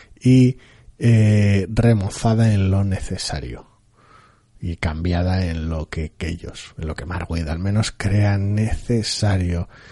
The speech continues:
Sí que ha habido ciertos roces con según qué decisiones en el número dos, pero bueno, no sé, a ver, al final, cuando tienes la continuidad que tienes y no quieres que tus personajes envejezcan, con lo cual tienes que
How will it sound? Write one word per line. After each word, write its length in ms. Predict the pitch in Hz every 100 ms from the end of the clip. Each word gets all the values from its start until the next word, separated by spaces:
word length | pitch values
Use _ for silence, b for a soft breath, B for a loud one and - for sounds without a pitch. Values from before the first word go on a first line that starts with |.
| B
Sí 180 | - 165
que 100 | 165
ha 20 |
habido 180 | 160 127
ciertos 380 | 131 123 120 113
roces 360 | 120 104 98
con 160 | - 85
según 360 | - 87 98
qué 100 | 98
decisiones 760 | 90 87 - 87 - 95 92 -
en 120 | 87
el 100 | 90
número 300 | 98 90 85
dos, 340 | 92 87 - B B B B B B _
pero 220 | 82 82
bueno, 320 | 90 78 78 -
no 240 | 107 98
sé, 160 | - 76
a 100 | 78
ver, 240 | 78 67
al 160 | 78 87
final, 800 | - 95 98 98 101 101 78 80 -
cuando 520 | 92 90 90 90 90
tienes 440 | 107 101 - -
la 100 | 98
continuidad 400 | 95 95 87 92
que 120 | 107
tienes 280 | 98 85 -
y 60 | 90
no 160 | 95
quieres 180 | 110 101
que 80 | 104
tus 160 | 95 -
personajes 480 | 95 - 87 -
envejezcan, 600 | 101 87 - 117 - 80 90
con 120 | 82
lo 100 | 80
cual 180 | 95 82
tienes 280 | 80 95
que 280 | - 82 -